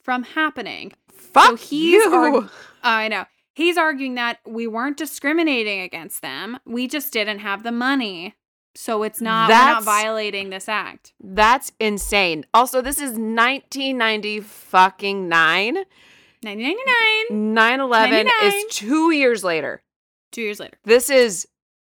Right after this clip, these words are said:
Speaker 2: appalling. Holy
Speaker 1: Appalling.
Speaker 2: shit.
Speaker 1: So the question that was posed to the Supreme Court was,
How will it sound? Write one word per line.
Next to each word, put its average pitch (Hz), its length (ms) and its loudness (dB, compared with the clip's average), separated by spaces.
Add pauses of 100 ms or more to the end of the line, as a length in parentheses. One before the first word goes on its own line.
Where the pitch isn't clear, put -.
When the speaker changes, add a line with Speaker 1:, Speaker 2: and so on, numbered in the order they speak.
(360)
Speaker 2:
appalling. 170 1040 2 (200)
Holy 214 580 0
Speaker 1:
Appalling. 175 100 2
Speaker 2:
shit. - 480 -8 (880)
Speaker 1:
So - 180 -8
the 254 140 -6
question - 600 -4
that 370 120 -6
was 294 160 -12
posed 240 500 -10
to 240 100 -12
the 202 120 -14
Supreme 190 420 -12
Court - 500 -12
was, 160 540 -8